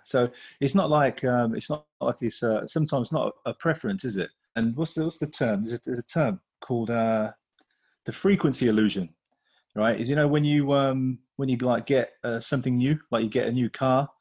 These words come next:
and you start seeing that car on the road all the time, or you get a new jacket and you start seeing people wear that same jacket. I think it's the same thing. You see some, sometimes you see something, and it seems that you're seeing a lot more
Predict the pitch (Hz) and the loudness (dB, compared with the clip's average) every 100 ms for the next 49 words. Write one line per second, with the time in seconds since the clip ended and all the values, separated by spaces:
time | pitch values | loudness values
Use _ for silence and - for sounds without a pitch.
0 | _ _ - 110 110 131 107 131 117 - | _ _ -2 -2 2 0 2 2 2 0
1 | - 127 117 120 120 120 113 135 135 110 | 2 2 2 2 2 2 0 0 0 0
2 | 104 104 110 120 110 127 123 147 113 110 | 0 -2 0 0 2 0 0 -2 -2 -2
3 | 113 110 117 120 113 120 117 101 - 123 | -2 -2 -4 -6 -2 2 2 0 0 -2
4 | 113 123 151 151 _ _ _ _ - 135 | 0 0 0 -4 _ _ _ _ -4 0
5 | 170 139 123 - 131 123 160 120 107 110 | 2 0 -4 0 0 0 0 2 2 0
6 | - 170 165 - 113 - - 143 127 143 | 2 4 4 4 0 -2 -4 -4 0 -2
7 | 123 120 - 160 156 110 - 90 110 _ | 0 -2 2 2 2 0 0 -4 -4 _
8 | _ 113 107 143 123 120 - 131 120 107 | _ -6 -2 -2 -2 -4 -2 -2 0 0
9 | 127 117 90 | 2 2 2